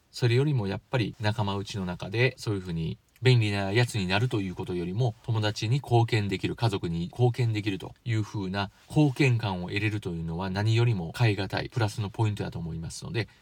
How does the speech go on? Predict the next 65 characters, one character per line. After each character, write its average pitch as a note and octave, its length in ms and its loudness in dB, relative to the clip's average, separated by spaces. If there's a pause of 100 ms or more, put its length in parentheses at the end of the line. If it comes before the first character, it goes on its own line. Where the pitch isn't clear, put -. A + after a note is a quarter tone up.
(120)
ま - 40 -4
あ、 C3 40 0
そ D#3 100 2
う - 20 4
い C#3 40 2
っ - 20 -2
た B2 120 2
と C3+ 80 0
こ D#3+ 100 -2
ろ C3+ 80 2
を G#2+ 40 -2
感 B2 320 4
じ A#2 120 2
な A#2 120 4
が A#2 100 2
ら C#3 120 2
運 A#2+ 180 0
転 G#2 200 -2
を F#2 140 -4
す - 160 -10
る。 D#2 120 -8 (140)
安 A2 200 2
全 G#2 240 2
に D#3 300 2
届 A#2 340 2
け - 20 -4
る。 E2+ 140 -4 (160)
安 G#2+ 160 0
全 A2 160 2
に B2+ 80 4
目 G#2+ 180 2
的 - 220 2
地 - 140 -6
ま A#2 100 -2
で C#3 120 0
着 - 80 -8
く。 - 160 -10 (520)
で、 D#3+ 100 0
そ C#3+ 100 2
の C3 120 4
時 A#2+ 140 2
間 A#2 260 2
を E3 160 2
共 G#2+ 240 2
有 G#2 140 0
す - 120 -4
る G2+ 60 0
と G2 80 -6
い F2 60 -4
う - 20 -6
の E2 100 -4
は E2+ 80 -4
も F2+ 140 -6
の G#2+ 100 -2
す A2+ 140 -4
ご C3 120 0
く F2 180 -4
い F2+ 80 -4
い F2+ 40 -6
こ F2+ 120 -10
と E2+ 80 -8
で D#2 120 -8
す - 120 -14
か - 100 -12
ら G#2 200 -2